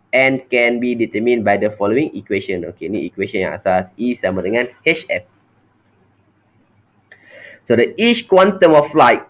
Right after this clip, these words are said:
is a discrete packet of energy. Okey, maknanya setiap satu photon ni kita kira dia sebagai individu. Ha, kita tak kira sebagai langsam, eh. Kita kira satu-satu.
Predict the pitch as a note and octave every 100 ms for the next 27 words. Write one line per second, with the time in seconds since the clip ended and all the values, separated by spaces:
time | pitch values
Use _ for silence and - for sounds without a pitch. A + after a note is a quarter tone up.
0 | _ - C#3 - B2+ D#3 D#3+ - F#3+ F#3+
1 | D3+ D3+ - - - C#3 D3+ D3+ C#3+ A#2+
2 | F#2+ D#2 E2+ - F#2 F2 F#2 - D3 F3
3 | B2+ A#2 C#3+ C#3+ F#3+ - F3 F3 F#3 F#3
4 | F#3 D#3+ - _ F#3 C#3+ F#2+ A#2 C3+ D3
5 | C3+ E3 E3+ D#3 D#3+ E3 D#3+ E3+ E3+ C3+
6 | D3 - - F3 F3+ F3+ F#3 F3+ F#3 F3+
7 | D#3 G#2 F2 F#2 B2 C3 - - - A#2+
8 | B2 B2 - A2+ A2 A2 A#2 A#2 B2 C#3
9 | B2 A2+ D3+ - - - B2+ C3 C3+ C3
10 | B2+ - C3 C3 A#2 -